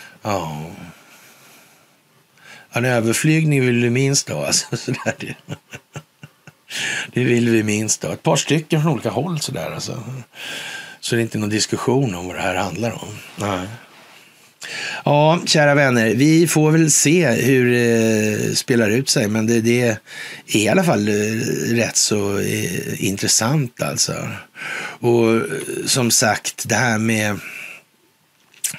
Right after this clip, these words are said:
de här hundra åren pratar man om då. Och hundra år, det är alltså nittonhundratjugotre, och det är freden i Lausanne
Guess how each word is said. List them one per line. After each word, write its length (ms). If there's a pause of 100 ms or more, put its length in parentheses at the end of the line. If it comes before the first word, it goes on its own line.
(760)
de 160
här 180
hundra 520
åren 420
pratar 380
man 160
om 180
då. 80
Och 100
hundra 440
år, 180
det 280
är 180
alltså 240
nittonhundratjugotre, 1300
och 60
det 80
är 40
freden 460
i 100
Lausanne 640